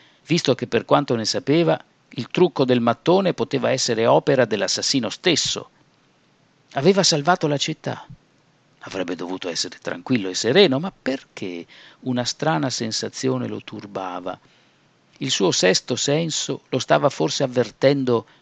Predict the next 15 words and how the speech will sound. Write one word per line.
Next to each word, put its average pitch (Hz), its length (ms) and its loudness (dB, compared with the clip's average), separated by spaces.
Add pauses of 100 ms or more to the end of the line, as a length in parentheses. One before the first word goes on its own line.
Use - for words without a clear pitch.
(140)
che 120 120 -4
stava 123 260 0
andando 120 380 -2
incontro 120 480 -4
ad 107 80 -8
una 107 160 -8
trappola. 95 600 -4 (1160)
Dopo 165 340 4
interminabili 131 760 0
secondi 104 640 -4
avvolti 113 440 -2
dal 92 200 -8
dubbio 127 580 -2
e - 140 -12
dall'indecisione, 95 1120 0